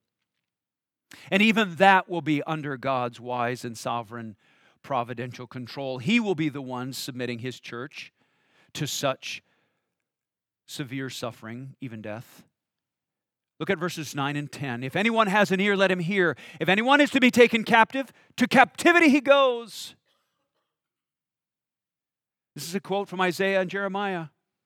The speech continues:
"If anyone is to be slain with the sword, with the sword must he be slain." Here is a call for the endurance and faith of the saints. Just because your name is written in the Lamb's Book of Life doesn't lead you to the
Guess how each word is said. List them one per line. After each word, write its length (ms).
"If 120
anyone 300
is 100
to 80
be 100
slain 480
with 120
the 100
sword, 580
with 300
the 100
sword 460
must 260
he 120
be 120
slain." 480
Here 160
is 100
a 60
call 240
for 120
the 100
endurance 480
and 120
faith 360
of 100
the 80
saints. 560
Just 260
because 360
your 80
name 200
is 140
written 200
in 60
the 80
Lamb's 280
Book 180
of 100
Life 280
doesn't 260
lead 240
you 120
to 120
the 360